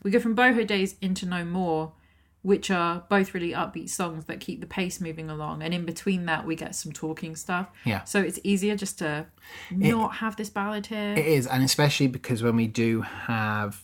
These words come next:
Speaker 2: the ballad later on, when we finally get to
Speaker 1: Come to Your Senses.
Speaker 2: Come to Your Senses, it feels much bigger when we've ha-, when we build up to the ballad there, I think.
Speaker 1: Mm-hmm.
Speaker 2: But I like the sequence. This is where we learn that Susan's thinking of the teaching job, and Jonathan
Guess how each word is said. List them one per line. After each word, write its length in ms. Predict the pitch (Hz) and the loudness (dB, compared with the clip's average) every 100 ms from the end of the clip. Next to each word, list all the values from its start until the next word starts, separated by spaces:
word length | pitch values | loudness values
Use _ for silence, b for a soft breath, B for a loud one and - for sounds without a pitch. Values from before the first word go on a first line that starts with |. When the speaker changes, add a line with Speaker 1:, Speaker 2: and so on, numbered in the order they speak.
| - | -6
Speaker 2:
the 140 | 110 | -4
ballad 440 | 104 104 104 107 | 2 4 4 0
later 520 | 104 104 104 104 - 110 | -4 -4 -4 -6 -4 -4
on, 100 | 107 | -2
when 160 | 104 | -2
we 80 | 107 | -4
finally 500 | - 113 107 101 104 | -4 -4 -2 -2 -4
get 300 | 104 101 - - - | -4 -6 -6 -10 -8
to 600 | - - - 110 104 98 90 | -4 -4 -2 -4 -2 -4 -4
Speaker 1:
Come 180 | 101 | -4
to 60 | - | -6
Your 60 | 185 | -6
Senses. 480 | 190 185 - 185 202 | -8 -8 -10 -12 -2
Speaker 2:
Come 180 | 120 240 | 0 0
to 80 | 113 | 0
Your 40 | |
Senses, 480 | 120 123 117 95 95 B B | 0 2 2 -2 -6 B B
it 140 | - 117 | -4 0
feels 340 | 139 139 135 | 4 6 6
much 440 | 131 127 107 - - | 6 4 2 -2 2
bigger 260 | 120 123 | 2 4
when 160 | 120 110 | 4 4
we've 180 | 110 107 | 0 -2
ha-, 120 | - - | -8 -6
when 240 | 117 113 | -2 0
we 160 | 113 107 | 0 -2
build 440 | - 117 110 104 - | -2 0 0 -2 0
up 220 | 101 - | 0 0
to 140 | - | -4
the 80 | 123 | 0
ballad 340 | 120 120 123 120 - | 6 6 6 0 -2
there, 280 | 113 123 | 0 2
I 80 | 123 | 2
think. 500 | 120 135 143 160 - - 226 | 0 2 2 0 -8 -8 0
Speaker 1:
Mm-hmm. 320 | 190 185 196 - _ _ B B B | 0 0 -6 -10 _ _ B B B
Speaker 2:
But 80 | 160 | 8
I 80 | 170 | 10
like 260 | 190 180 | 12 10
the 80 | 147 | 8
sequence. 380 | 139 123 110 117 | 4 4 4 2
This 180 | 143 139 | 2 4
is 60 | |
where 160 | 139 135 | 8 8
we 80 | 123 | 8
learn 220 | 117 110 | 6 4
that 60 | - | 2
Susan's 440 | 117 110 110 101 | 2 2 0 -2
thinking 460 | - 104 104 104 - | 0 -2 0 -4 -4
of 280 | 104 95 - | -4 -4 -6
the 80 | 98 | -10
teaching 500 | - 117 - 113 110 | -4 -4 -2 -2 -2
job, 400 | 113 107 101 101 | 0 0 -2 -2
and 160 | 101 | -2
Jonathan 540 | 107 107 104 101 101 | 0 -2 -2 -4 -4